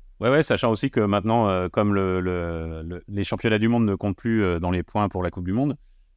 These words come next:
euh, c'est, c'est, c'est, c'est intéressant parce que c'est une autre approche, hein. Par exemple, les, les, les deux, trois premiers ou deux, trois premières, euh, du, du classement général, euh, peut-être ils auraient abordé des courses différemment, euh, dans un dernier tour où ils sont à,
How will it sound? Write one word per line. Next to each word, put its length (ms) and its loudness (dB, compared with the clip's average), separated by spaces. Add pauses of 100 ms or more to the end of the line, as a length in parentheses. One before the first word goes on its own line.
(120)
euh, 440 -4
c'est, 200 -6
c'est, 400 -2
c'est, 260 -6
c'est 180 -4
intéressant 400 0
parce 160 -4
que 80 -2
c'est 160 0
une 100 2
autre 160 -2
approche, 340 2
hein. 140 0
Par 160 0
exemple, 340 -2 (160)
les, 300 -2
les, 380 -6 (300)
les 120 -2
deux, 140 2
trois 220 0
premiers 560 2
ou 160 -2
deux, 140 -4
trois 180 -4
premières, 360 -2
euh, 140 -2
du, 200 -4
du 100 -6
classement 320 -4
général, 420 0 (540)
euh, 500 -2
peut-être 380 -2
ils 120 -4
auraient 200 2
abordé 340 0
des 140 0
courses 200 -8
différemment, 800 0
euh, 500 -4
dans 220 -4
un 80 2
dernier 300 0
tour 340 -2
où 160 -2
ils 120 -2
sont 320 -2
à, 280 -4